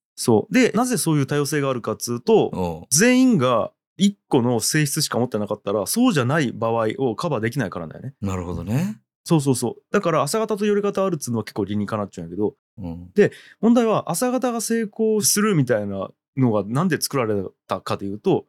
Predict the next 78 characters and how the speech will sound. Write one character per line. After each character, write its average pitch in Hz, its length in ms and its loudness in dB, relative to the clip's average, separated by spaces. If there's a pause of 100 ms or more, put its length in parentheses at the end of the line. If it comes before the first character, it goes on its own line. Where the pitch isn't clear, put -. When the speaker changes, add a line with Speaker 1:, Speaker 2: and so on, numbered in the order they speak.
Speaker 2:
う - 60 -10
ん。 82 360 -10
Speaker 1:
や 165 100 2
っ - 60 -6
ぱ 226 100 2
り 104 340 -4
な 131 60 -4
ん - 60 -8
か 90 60 -8
社 - 140 -2
会 247 200 -2
的 - 180 -6
成 240 200 0
功 226 180 2
者 127 160 0
み 117 120 -2
た 107 140 0
い 104 60 -4
な 101 240 -4
も 120 120 0
の 113 120 -2
が 101 140 -2
朝 160 160 -2
型 160 180 -2
多 156 160 -2
い 151 40 -2
か 123 120 -4
ら 107 80 0
な 101 160 -4
ん 98 100 -8
じ 98 100 -6
ゃ 101 40 -4
な 98 80 -4
い 98 40 -4
か 143 140 -4
と 101 100 -4
俺 104 140 0
は 104 60 0
思 98 100 -6
っ 90 40 -8
ち - 100 -10
ゃ - 20 -10
っ - 60 -16
て。 - 160 -20 (220)
Speaker 2:
う 90 40 -12
ん。 82 280 -12 (200)
そ 214 160 2
れ 247 100 6
は 226 60 6
そ 208 120 0
の 180 60 4
先 170 180 0
生 151 120 2
が 107 60 2
言 95 80 0
い 104 40 0
よ 104 60 0
っ - 40 -4
た 76 120 -8
ん？ 65 120 -14 (360)
Speaker 1:
い - 20 4
や、 170 120 2
そ 233 100 4
れ 240 80 6
は 208 280 2
樋 196 260 4
口。 - 200 -4 (300)
Speaker 2:
う 185 80 -6
ー 240 640 -4
わ 220 840 2
ー、 285 40 -2
じ 202 360 2
ゃ 254 240 2
あ 247 80 4
わ 247 180 4
か 262 260 2
ら 302 580 2
ん。 262 40 -2